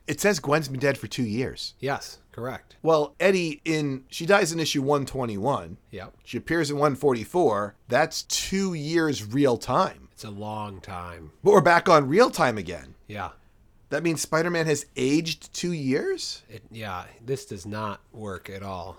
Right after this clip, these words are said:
Speaker 2: because
Speaker 1: I'm thinking of putting, uh, Steve at Slim Shady underscore E P back on this job, and he can figure out
Speaker 2: <laughs>
Speaker 1: it has two years even gone by. I'm gonna give J V D and Steve, uh, a gift card to our sponsor.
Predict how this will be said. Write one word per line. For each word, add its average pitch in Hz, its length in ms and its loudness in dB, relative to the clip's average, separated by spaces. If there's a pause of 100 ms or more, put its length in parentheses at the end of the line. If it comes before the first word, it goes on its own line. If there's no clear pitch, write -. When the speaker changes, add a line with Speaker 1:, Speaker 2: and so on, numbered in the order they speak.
(240)
Speaker 2:
because 92 400 -12
Speaker 1:
I'm 165 160 6
thinking 220 240 6
of 160 140 -2
putting, 139 400 -2
uh, 117 320 2
Steve 170 460 -2
at 131 260 2
Slim 135 340 0
Shady 123 420 -4
underscore 123 380 -4
E 135 160 -4
P 131 160 -4
back 135 340 2
on 117 120 -2
this 185 180 0
job, 98 380 4 (380)
and 123 100 -4
he 151 60 -2
can 165 180 0
figure 139 340 0
out 120 320 4 (340)
Speaker 2:
<laughs> - 320 -20
Speaker 1:
it 131 100 0
has 135 240 6
two - 200 -2
years 147 320 4
even 113 260 0
gone 95 300 -4
by. 80 340 -4 (320)
I'm 190 220 0
gonna 180 220 0
give 117 480 0 (120)
J 147 220 0
V 143 180 -2
D 127 420 -2 (340)
and 165 520 -4
Steve, 143 600 -4 (320)
uh, 123 200 0
a 156 100 2
gift 226 340 -4
card 127 260 4
to 170 80 -2
our 180 140 2
sponsor. 175 560 -2